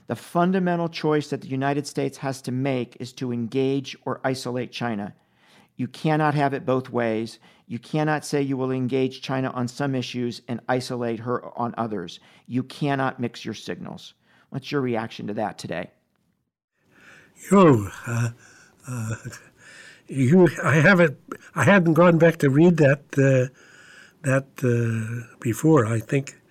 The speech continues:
Speaker 2: I remember that this was certainly one of his lines, but since you've made the, offered the additional quotations, it becomes even more interest,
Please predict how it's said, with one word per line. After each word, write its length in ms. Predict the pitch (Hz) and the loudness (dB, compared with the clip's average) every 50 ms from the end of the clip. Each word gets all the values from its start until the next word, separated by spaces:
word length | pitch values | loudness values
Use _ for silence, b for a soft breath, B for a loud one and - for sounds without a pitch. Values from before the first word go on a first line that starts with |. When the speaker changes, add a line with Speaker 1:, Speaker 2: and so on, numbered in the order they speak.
| b b b b b b | b b b b b b
Speaker 2:
I 180 | - 135 127 123 | -4 -2 0 2
remember 640 | 127 131 135 160 233 254 202 143 117 123 80 - - - - | 2 4 6 8 8 8 8 8 6 4 0 -4 -8 -10 -4
that 320 | - - - - - - - | -2 -2 -2 -2 -6 -6 -2
this 240 | 160 156 143 - | 0 0 0 0
was 160 | - 139 113 - | 0 -2 0 0
certainly 360 | - 165 151 170 151 139 131 | 2 2 2 2 0 -2 0
one 180 | 127 135 147 | 2 2 2
of 120 | 147 139 110 | 2 2 2
his 200 | 127 123 110 120 | 0 -2 -2 0
lines, 440 | 131 139 165 165 156 151 151 - - | 0 2 4 6 6 4 4 2 0
but 200 | 143 143 139 - B B B B B B B | -2 -2 -4 -4 B B B B B B B
since 280 | B - 165 170 - - | B 2 2 2 4 4
you've 160 | 175 151 - | 2 4 4
made 220 | 139 147 151 143 | 4 2 2 2
the, 260 | 123 143 135 127 127 - b b b b b b b b b | 2 2 2 2 0 -4 b b b b b b b b b
offered 300 | 143 139 - 170 147 127 | 2 2 4 2 2 4
the 100 | 127 127 | 4 4
additional 460 | 123 117 160 214 - - 185 147 123 | 4 6 6 6 6 4 2 2 2
quotations, 680 | - - 131 120 117 - 139 131 - - 143 123 - 147 | 2 2 2 2 2 0 -2 0 0 0 0 0 0 -2
it 120 | 139 127 | -2 0
becomes 440 | 139 131 - 147 147 139 123 104 - b b b b b b b b b b | -2 -2 0 2 2 2 2 0 -4 b b b b b b b b b b
even 380 | 151 147 147 131 143 135 127 | 6 6 6 6 4 2 2
more 280 | 127 139 160 165 160 143 | 4 4 6 6 6 6
interest, 560 | 123 101 - - 117 110 - - - - - | 2 0 -2 -6 -10 -8 -8 -8 -8 -10 -12